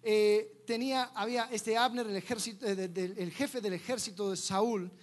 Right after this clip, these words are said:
Esto todo se llevaba en familia, así como en México parece que Israel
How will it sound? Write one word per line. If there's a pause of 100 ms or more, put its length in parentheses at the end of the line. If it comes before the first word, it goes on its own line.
(240)
Esto
todo
se
llevaba
en
familia,
así
como
en
México
parece
que
Israel